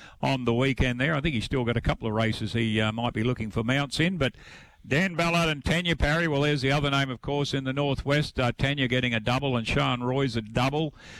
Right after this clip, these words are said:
And, uh, Tanya and Dan kicked off with Great I Am, uh, the, uh, Mullazarm seven-year-old has been in the money lately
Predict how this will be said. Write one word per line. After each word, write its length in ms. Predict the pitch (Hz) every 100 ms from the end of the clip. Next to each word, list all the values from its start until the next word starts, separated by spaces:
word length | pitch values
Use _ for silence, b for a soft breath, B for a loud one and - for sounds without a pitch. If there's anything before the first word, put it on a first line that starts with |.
| B
And, 280 | - 135 139
uh, 120 | 131
Tanya 380 | 123 151 156 135
and 120 | 123
Dan 280 | 113 131 123
kicked 280 | - 143 -
off 180 | 120 -
with 200 | 113 -
Great 260 | 127 127
I 180 | 117 110
Am, 320 | 120 127 110
uh, 220 | 101 95 107
the, 380 | 110 107 107
uh, 100 | 107
Mullazarm 640 | 104 110 123 104 107 101 98
seven-year-old 800 | - 113 107 104 101 101 101 98
has 120 | 85
been 240 | - 113 101
in 80 | 98
the 80 |
money 320 | 98 117 127 92
lately 460 | 92 117 131 139